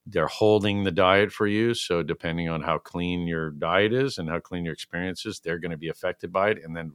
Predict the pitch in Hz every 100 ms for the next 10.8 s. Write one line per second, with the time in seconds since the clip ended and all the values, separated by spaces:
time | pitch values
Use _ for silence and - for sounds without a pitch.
0 | 80 82 78 107 143 139 - 71 _ -
1 | - _ - 80 82 82 87 - _ -
2 | 85 80 - 90 - 92 - 151 - 101
3 | 85 87 95 98 - 87 90 92 95 92
4 | _ - 104 98 - 139 104 - _ _
5 | _ _ _ 87 87 87 80 95 92 -
6 | 113 92 95 82 143 135 82 82 78 78
7 | 71 - 69 - - - - 78 - -
8 | - - _ - 82 87 82 123 90 80
9 | - 64 60 98 - - _ _ _ -
10 | _ _ - 87 87 87 82 80